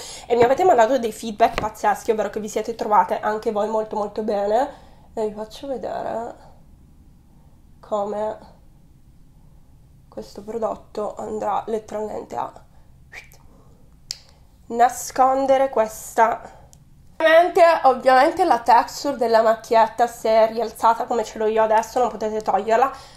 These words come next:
però vedete, è andata sicuramente a migliorare la situazione. Spero che si veda anche perché con questa luce naturale, raghi, cioè vedete veramente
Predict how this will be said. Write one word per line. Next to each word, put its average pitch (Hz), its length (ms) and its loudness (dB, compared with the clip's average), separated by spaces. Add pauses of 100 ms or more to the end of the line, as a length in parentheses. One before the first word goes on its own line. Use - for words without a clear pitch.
(100)
però 233 180 2
vedete, 214 340 0 (420)
è 220 220 -8
andata 220 420 -4
sicuramente 220 760 -8
a 220 240 -6 (540)
migliorare 247 960 4 (160)
la 214 320 2
situazione. 226 720 -4
Spero 254 340 -2
che 247 100 -6
si - 140 -12
veda 208 200 -4
anche 233 200 -6
perché 208 200 -10
con 190 160 -8
questa 202 240 -12
luce 208 260 -8
naturale, 202 460 -4
raghi, 202 400 -8
cioè - 160 -12
vedete 208 340 -6
veramente 254 1120 0